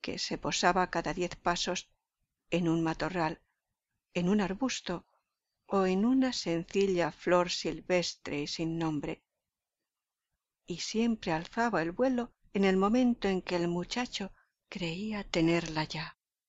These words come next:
Porque, mientras la perseguía,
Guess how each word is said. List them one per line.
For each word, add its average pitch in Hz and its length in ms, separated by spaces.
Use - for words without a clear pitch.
Porque, 165 680
mientras 170 640
la 156 160
perseguía, 175 720